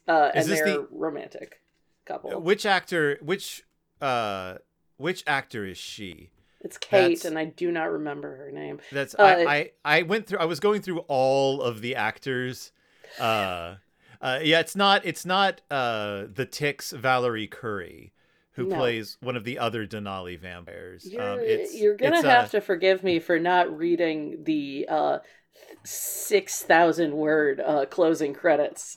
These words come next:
Speaker 1: <laughs> of Breaking Dawn
Speaker 2: it's
Speaker 1: Part Two.
Speaker 2: Kate, you're th-, are, you're thinking of Casey LeBeau, uh, the
Speaker 1: I
Speaker 2: actress
Speaker 1: really
Speaker 2: Casey
Speaker 1: like her,
Speaker 2: LeBeau.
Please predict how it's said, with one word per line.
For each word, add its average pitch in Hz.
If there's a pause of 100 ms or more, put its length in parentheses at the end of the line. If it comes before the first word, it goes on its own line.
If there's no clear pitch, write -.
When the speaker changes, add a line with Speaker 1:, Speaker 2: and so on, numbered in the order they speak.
Speaker 1:
<laughs> -
of -
Breaking 202
Dawn 175
Speaker 2:
it's 170
Speaker 1:
Part 190
Two. 226
Speaker 2:
Kate, 214
you're 185
th-, 220
are, 170
you're 165
thinking 180
of -
Casey 190
LeBeau, 113 (560)
uh, 98
the 101
Speaker 1:
I 269
Speaker 2:
actress 233
Speaker 1:
really 196
Speaker 2:
Casey 160
Speaker 1:
like 156
her, 170
Speaker 2:
LeBeau. -